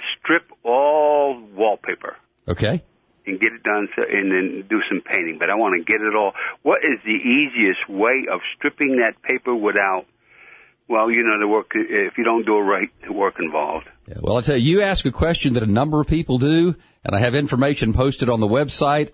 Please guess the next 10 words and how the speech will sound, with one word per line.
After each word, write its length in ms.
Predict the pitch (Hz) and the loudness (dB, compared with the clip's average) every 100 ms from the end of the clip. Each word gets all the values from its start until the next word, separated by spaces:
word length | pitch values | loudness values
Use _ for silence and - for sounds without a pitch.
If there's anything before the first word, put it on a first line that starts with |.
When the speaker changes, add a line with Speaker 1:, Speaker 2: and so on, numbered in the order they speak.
| - | -4
Speaker 2:
and 360 | 101 101 101 | 0 2 2
I'm 140 | 98 95 | 2 2
happy 440 | - 151 165 143 | 2 2 2 0
to 80 | 117 | 0
answer 500 | 107 135 156 - 139 | 0 0 0 0 0
this, 380 | 139 151 143 - | 2 2 0 0
uh, 180 | 104 101 | 0 2
multiple 640 | 104 123 202 185 127 107 | 2 2 0 -4 -4 -4
times 580 | - 180 202 85 78 80 | -2 0 2 2 0 0
because 460 | 113 127 117 117 | -2 0 0 0